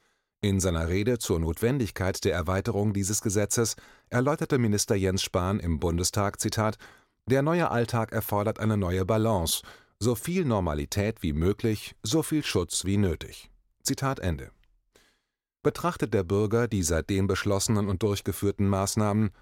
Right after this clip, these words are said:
seinen neuen Alltag, wirft man einen Blick auf die Entwicklungen in diesem Land hinsichtlich massiver Einschnitte in das individuelle Dasein, den epochalen Bruch in Millionen Biografien,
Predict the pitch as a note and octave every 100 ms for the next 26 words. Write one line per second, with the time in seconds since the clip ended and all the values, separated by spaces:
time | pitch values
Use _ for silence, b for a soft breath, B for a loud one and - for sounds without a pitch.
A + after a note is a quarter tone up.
0 | - A2 C3+ C3+ D3 D#3 G#2+ G2+ G#2 -
1 | G2+ - b b b b A#2 F3 - E3
2 | B2 C3 A#2+ E3 G3 - E2+ - E2+ D#2
3 | E2+ C#3+ - A2+ F2 E2 F2 E2+ F2+ G2
4 | G2 - b b b C#3 D3 D3+ - C#3
5 | D3 B2+ E3+ C#3+ C3 G#2+ A#2 - A#2+ A#2
6 | G#2 G2 - A#2 C3+ A#2+ G2 F2+ F2+ F2
7 | G2 F#2 F#2+ G#2+ G#2+ G#2+ b - D2 D2
8 | G2 - F#2 - G2+ A#2 F#2+ D#2+ F#2 B2+
9 | - F#2 E2 E2+ D#2 A2+ A2 F2 F2+ E2+
10 | F2 E2+ - C3 G#2